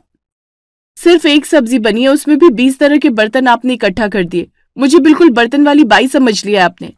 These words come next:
मैं तुझे क्यों काम वाली बाई बनाती? दोपहर में मैंने भी कितने सारे बर्तन धोए थे। दीदी, आपने तो एक ही कुकर में दस व्यंजन बनवाए और खुद एक सब्जी में बीस बर्तन खराब किए। तुम कहना क्या चाहती हो, मैंने ये सब जानबूझकर किया?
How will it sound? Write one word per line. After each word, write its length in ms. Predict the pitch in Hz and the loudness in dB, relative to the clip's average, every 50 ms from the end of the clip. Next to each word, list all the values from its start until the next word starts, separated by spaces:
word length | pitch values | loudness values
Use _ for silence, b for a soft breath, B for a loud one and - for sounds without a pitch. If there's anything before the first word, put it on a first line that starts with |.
| _ _ _ _ _ _ _ _ _ - | _ _ _ _ _ _ _ _ _ -2
मैं 240 | 247 254 247 240 240 | 0 2 2 2 2
तुझे 240 | - 302 214 285 294 | 2 2 2 2 2
क्यों 180 | - 285 311 | 2 2 2
काम 260 | - - 247 220 233 | 2 2 2 2 2
वाली 200 | 233 220 233 240 | 2 0 0 0
बाई 200 | 208 214 202 196 | 0 0 0 0
बनाती? 460 | 190 202 214 196 170 170 175 202 185 185 _ _ _ _ _ _ - | 0 0 -2 -2 -2 -2 -4 -6 -12 -14 _ _ _ _ _ _ -8
दोपहर 400 | 190 185 - 202 208 - 269 311 | -2 2 2 2 2 2 2 4
में 120 | 277 302 311 | 4 4 4
मैंने 240 | 262 247 214 247 | 4 2 2 2
भी 120 | 247 240 330 | 2 0 0
कितने 300 | - 311 - - 269 277 | 0 -2 -2 -2 -2 -2
सारे 240 | 277 262 226 220 233 | 0 0 0 0 0
बर्तन 360 | 202 226 214 180 196 196 202 | 0 -2 -2 -2 -2 -4 -4
धोए 220 | 180 214 180 170 175 | -2 -2 -2 -4 -4
थे। 120 | - 180 180 - _ _ _ _ _ _ _ _ _ - | -6 -10 -12 -14 _ _ _ _ _ _ _ _ _ -8
दीदी, 320 | 190 208 233 226 277 311 | -6 -4 -2 2 2 2
आपने 280 | 302 269 262 - 269 294 | 4 2 2 0 -2 -2
तो 140 | 269 330 | 0 0
एक 180 | 294 269 247 - | 0 -2 0 2
ही 60 | 311 302 | 2 2
कुकर 300 | - 294 262 - 285 277 | 2 0 -2 0 0 0
में 140 | 277 294 233 | 0 0 0
दस 240 | 220 240 247 - 247 | -2 -2 -4 -2 -2
व्यंजन 360 | 262 254 247 240 254 240 233 | -2 0 0 0 0 0 0
बनवाए 380 | 202 175 175 165 160 156 175 175 _ _ _ _ - | -2 -2 -2 -2 -4 -6 -8 -12 _ _ _ _ 0
और 120 | 226 254 | 0 0
खुद 220 | 254 - 311 311 262 | 2 2 0 0 2
एक 160 | 277 285 277 | 0 -4 -2
सब्जी 300 | - 320 269 247 262 302 | -2 -2 -2 0 0 2
में 160 | 294 320 294 | 2 2 2
बीस 240 | 226 254 269 277 262 | 0 0 0 0 0
बर्तन 320 | 254 294 285 262 285 269 | -2 -4 -2 -2 -2 -2
खराब 340 | 262 285 262 208 190 175 175 - | -2 -2 -2 -2 -2 -2 -2 -4
किए। 240 | - 190 180 - - _ _ _ _ _ _ _ _ _ _ _ - | -6 -8 -8 -8 -10 _ _ _ _ _ _ _ _ _ _ _ 2
तुम 140 | - 427 427 | 2 2 2
कहना 320 | - - 370 339 311 381 | 2 2 4 4 4 4
क्या 140 | 381 - 415 403 | 4 2 0 0
चाहती 340 | - 349 277 233 190 - | 2 2 2 2 0 0
हो, 80 | 277 269 | 0 0
मैंने 200 | 254 277 254 302 | 2 2 2 4
ये 100 | 302 349 | 4 4
सब 160 | - 370 277 | 2 2 0
जानबूझकर 600 | 208 - 226 202 226 254 262 349 311 - 403 392 | 0 0 2 2 2 4 2 2 2 2 0 0
किया? 260 | - - 349 320 226 | 2 2 2 2 2